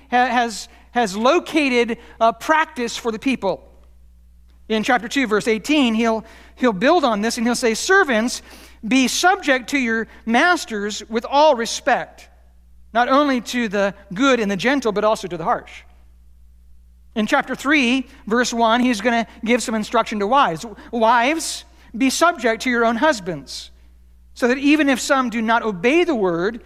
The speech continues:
they may be won without a word by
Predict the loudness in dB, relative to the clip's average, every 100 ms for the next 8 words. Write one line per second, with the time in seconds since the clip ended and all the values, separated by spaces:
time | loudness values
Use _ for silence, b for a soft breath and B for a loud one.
0 | B B 0 2 2 2 -2 -10 b -2
1 | -2 0 -2 0 0 0 -4 -6 0 0
2 | 0 -2 -2 -2 -4 -8 b b b b
3 | -2 0 -2